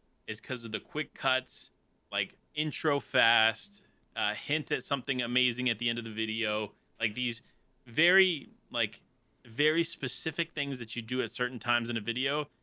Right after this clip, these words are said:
that psychologically get someone to stay in the video from start to finish. And that's what YouTube is. The more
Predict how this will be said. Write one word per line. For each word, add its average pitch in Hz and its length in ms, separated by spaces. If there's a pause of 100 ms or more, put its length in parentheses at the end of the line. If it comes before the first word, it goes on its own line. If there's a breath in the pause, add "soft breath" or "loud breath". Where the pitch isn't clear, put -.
(140)
that 117 240
psychologically 135 1040 (340)
get 151 220
someone 139 320
to 113 160
stay 147 540
in 117 80
the 107 80
video 98 680
from 110 140
start 107 260
to - 80
finish. - 540 (800)
And 120 480 (200)
that's 147 240
what 160 120
YouTube 139 320
is. 131 320 (560)
The 117 80
more 156 680